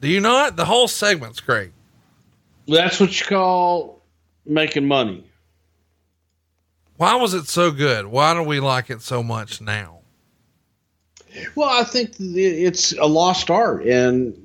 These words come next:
Speaker 2: that was stuff, you know, nothing written for anybody, and that was guys going out and doing what they do, knowing their characters and being able to sell you on the event that was coming up and why it was important to them,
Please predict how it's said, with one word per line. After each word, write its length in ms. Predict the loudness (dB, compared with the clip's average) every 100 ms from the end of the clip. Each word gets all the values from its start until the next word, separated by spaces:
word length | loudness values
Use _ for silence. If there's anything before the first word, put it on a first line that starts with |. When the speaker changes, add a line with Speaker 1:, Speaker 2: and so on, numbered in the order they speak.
| -2
Speaker 2:
that 180 | 0 0
was 140 | 0
stuff, 300 | 0 0 0
you 60 | 0
know, 320 | 2 0 -8 -12
nothing 500 | -6 0 0 2 2
written 320 | 4 2 0 -4
for 160 | -2
anybody, 460 | 0 0 0 2 2
and 120 | 2
that 120 | 2
was 160 | 0 0
guys 380 | 0 2 0 0
going 300 | 0 2 2
out 240 | 2 2
and 100 | 2
doing 300 | 2 2 2
what 160 | 0 0
they 160 | 0
do, 360 | 0 0 2 2
knowing 360 | 2 2 2 2
their 160 | 0
characters 880 | -2 -2 0 0 0 0 2 0 -4 -12 -20 -20 -6
and 160 | -2 2
being 200 | 2 2
able 260 | 2 2 -2
to 60 |
sell 300 | -2 0 2
you 260 | 2 2 2
on 140 | 2
the 120 | 2 2
event 320 | 2 0 0
that 100 | -4
was 120 | -2
coming 240 | -2 2
up 140 | 0 2
and 240 | 0 2 0
why 260 | 0 2
it 140 | 0 0
was 160 | 0
important 640 | 0 -2 -2 -2 -2 -4 -2
to 100 | 0
them, 480 | 2 2 0 -4